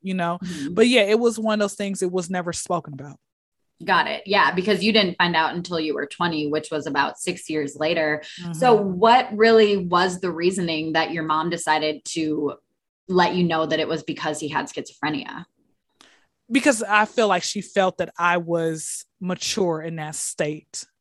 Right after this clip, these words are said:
Speaker 1: you
Speaker 2: Mm-hmm.
Speaker 1: know, that now we can have, um, an adult conversation. And so, uh,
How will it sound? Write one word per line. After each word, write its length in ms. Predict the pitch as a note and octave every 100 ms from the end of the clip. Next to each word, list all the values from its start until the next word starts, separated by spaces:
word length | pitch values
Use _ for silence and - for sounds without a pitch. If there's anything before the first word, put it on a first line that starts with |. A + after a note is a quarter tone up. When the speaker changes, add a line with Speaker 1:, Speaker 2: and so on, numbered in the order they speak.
| _
Speaker 1:
you 140 | F#3+
Speaker 2:
Mm-hmm. 80 | F#3+
Speaker 1:
know, 220 | E3+ E3
that 180 | D#3+ E3
now 220 | E3+ F3
we 100 | F3
can 180 | E3 E3+
have, 440 | D3+ E3+ E3 D#3 D3+ - - - - -
um, 300 | F3+ E3 D#3+
an 240 | D#3+ - _ _
adult 360 | F3 E3+ E3+ -
conversation. 1160 | F3+ D#3+ D#3+ _ - D#3 D3+ E3+ D#3 - D3
And 220 | D#3+ D#3+
so, 460 | D3+ F3+ D#3+ D#3+ D#3 - - - _ _
uh, 480 | F3+ F3 E3+ D#3+ D#3